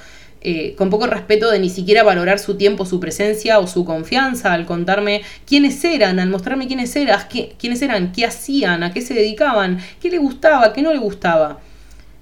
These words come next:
Porque yo no tenía las cosas en claro. Y es súper importante tener las cosas en claro al momento de meternos en una aplicación así.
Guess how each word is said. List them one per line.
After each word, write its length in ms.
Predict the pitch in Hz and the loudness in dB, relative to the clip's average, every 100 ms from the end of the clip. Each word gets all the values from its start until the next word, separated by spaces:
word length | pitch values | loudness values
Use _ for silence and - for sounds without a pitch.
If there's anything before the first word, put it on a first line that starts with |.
| - - - - - - - - - - | -20 -20 -20 -20 -20 -20 -20 -20 -20 -2
Porque 200 | 196 190 | 0 0
yo 140 | 185 | 0
no 100 | 302 | -2
tenía 260 | 190 180 170 | 0 2 2
las 140 | 160 | 0
cosas 260 | - 156 139 | -4 -10 -8
en 120 | 156 | -10
claro. 320 | 143 143 139 139 - - - | -8 -6 -6 -10 -16 -18 -12
Y 80 | |
es 80 | 160 | -6
súper 220 | 269 208 160 | 0 0 0
importante 420 | 151 143 147 147 | -4 -4 -6 -6
tener 220 | 147 143 | -6 -6
las 100 | 143 | -6
cosas 300 | 151 147 - | -8 -10 -8
en 100 | 151 | -6
claro 220 | 170 160 | -2 -2
al 60 | 147 | -2
momento 340 | 147 151 147 | -6 -6 -6
de 80 | 147 | -6
meternos 440 | 147 147 160 147 | -6 -2 -2 -4
en 60 | 151 | -8
una 140 | 147 | -8
aplicación 500 | 139 143 139 127 151 | -8 -8 -10 -10 -10
así. 320 | 143 - 147 | -10 -10 -10